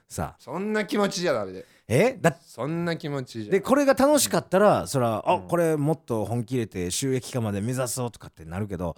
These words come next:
Speaker 1: いきなり収益化しますせなんてなるんかな？どう？だ-、まず楽しいか。
Speaker 2: 別に楽しい、楽しそうかどうかがめっちゃ大事だもん。
Speaker 1: そう。楽しいかどうかを、まあ、そう、
Speaker 2: うん。
Speaker 1: やってみんと分からへんから。どう？
Speaker 2: あー、
Speaker 1: た-、
Speaker 2: まあまあいいんじゃない？
Speaker 1: た-、田中さ、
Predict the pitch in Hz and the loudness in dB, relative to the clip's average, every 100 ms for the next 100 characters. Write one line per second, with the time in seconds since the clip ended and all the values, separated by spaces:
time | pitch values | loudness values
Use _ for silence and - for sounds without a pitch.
0 | - - 131 254 247 233 - 247 240 220 | -12 -12 -6 -2 0 2 2 2 2 2
1 | 220 208 214 196 220 - - - - - | 0 2 2 2 -8 -16 -10 -6 -4 -4
2 | - 196 208 - - 160 120 110 117 - | -6 -6 -2 -2 -2 -4 -6 -10 -12 -10
3 | 104 87 78 80 120 226 185 90 85 78 | -10 -10 -12 -6 0 2 0 -4 -10 -14
4 | 76 78 _ - 123 117 - _ 92 160 | -18 -20 _ -12 -8 -8 -10 _ -6 -4
5 | 185 240 165 240 269 311 139 - 226 - | 0 0 0 0 2 2 2 2 0 -2
6 | 247 208 _ 269 466 - _ 170 - 392 | -6 -10 _ -6 -6 -6 _ 0 2 2
7 | 494 415 - 143 151 110 240 320 294 190 | 4 4 4 0 -2 -2 2 2 4 2
8 | 170 156 120 156 131 98 92 85 76 69 | 2 0 0 -2 -2 -4 -6 -6 -10 -12
9 | - 73 - - 123 - 127 113 98 95 | -12 -12 -14 -8 -8 -6 -6 -6 -6 -6
10 | 90 82 71 73 90 _ - - - 269 | -4 -6 -8 -18 -20 _ -2 0 2 0
11 | - 95 - 269 262 - 294 254 311 294 | -2 -10 -2 -2 -2 -10 -4 0 2 4
12 | 165 151 131 - _ _ 107 127 107 87 | 4 4 0 -12 _ _ -6 -2 -2 -4